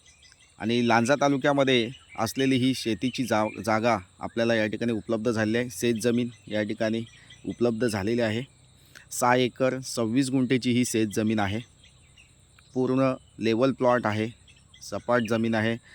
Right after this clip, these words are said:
टेबल प्लॉट आहे, पूर्ण असा ग्राउंड प्लॉट आहे, कुठेही चढ उतार नाही आहे, पूर्ण लेवल असा हा प्लॉट आहे. वाडी वस्तीमध्ये आहे. मुख्य म्हणजे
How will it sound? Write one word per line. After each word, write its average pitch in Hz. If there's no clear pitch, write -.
टेबल 123
प्लॉट 135
आहे, 107
पूर्ण 131
असा 127
ग्राउंड 120
प्लॉट 120
आहे, 107
कुठेही 131
चढ 123
उतार 117
नाही 107
आहे, 110
पूर्ण 123
लेवल 117
असा 110
हा 110
प्लॉट 107
आहे. 104
वाडी 120
वस्तीमध्ये 139
आहे. 113
मुख्य 110
म्हणजे 127